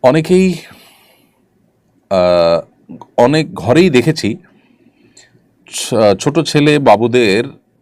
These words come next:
তাদের মা কিংবা বড় বোন মজার ছেলে মেয়েদের মতো মেকআপ, লিপস্টিক দিয়ে সাজিয়ে থাকেন। এটা করা উচিত কিনা, এতে গুনাহ হবে কিনা? আহ, প্রথমত, প্রাপ্তবয়স্ক ছেলে মেয়েদের মধ্যে একে অন্যের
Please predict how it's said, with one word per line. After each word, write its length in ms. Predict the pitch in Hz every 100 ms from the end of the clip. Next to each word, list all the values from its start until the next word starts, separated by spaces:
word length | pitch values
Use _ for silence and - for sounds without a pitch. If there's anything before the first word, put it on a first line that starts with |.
| _ _ -
তাদের 300 | 98 110 95
মা 440 | 87 87 113 135 -
কিংবা 380 | 107 95 82
বড় 280 | 78 87 98
বোন 180 | 104 123
মজার 260 | 92 85 113
ছেলে 320 | - 117 113
মেয়েদের 360 | 101 85 82 101
মতো 300 | 98 - 95
মেকআপ, 460 | 85 87 110 117
লিপস্টিক 460 | 92 80 - - 85
দিয়ে 140 | 80
সাজিয়ে 320 | - - 82 -
থাকেন। 320 | 76 - - _ _ _ -
এটা 160 | 107 120
করা 180 | 101
উচিত 280 | 87 - 95
কিনা, 200 | - 82
এতে 180 | 73 87
গুনাহ 280 | 92 110 82
হবে 120 | -
কিনা? 200 | - - - _ - - - - - -
আহ, 500 | 90 85 82 80 80 - _ _ _ _ _ _ - - _ _
প্রথমত, 400 | - 123 214 220 85 90 - _ _ _ _
প্রাপ্তবয়স্ক 680 | - 113 165 175 196 - 165
ছেলে 280 | - 127 117
মেয়েদের 340 | 110 120 120
মধ্যে 340 | 107 87 87 -
একে 220 | 123 143
অন্যের 300 | 135 131 127